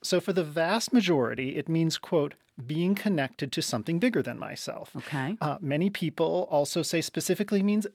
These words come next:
Speaker 1: being connected to God. And then some people say it means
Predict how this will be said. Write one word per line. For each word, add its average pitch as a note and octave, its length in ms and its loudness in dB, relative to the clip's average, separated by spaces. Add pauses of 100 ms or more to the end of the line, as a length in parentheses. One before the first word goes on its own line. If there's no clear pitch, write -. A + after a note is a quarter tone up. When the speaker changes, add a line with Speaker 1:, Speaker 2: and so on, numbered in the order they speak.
Speaker 1:
being F3+ 280 4
connected D3+ 560 -2
to G3 120 -2
God. F#3 460 -2 (580)
And G3+ 80 4
then G#3+ 140 4
some D#4 300 0
people - 560 -4
say D3 360 -2
it F3 140 -2
means F#3+ 320 0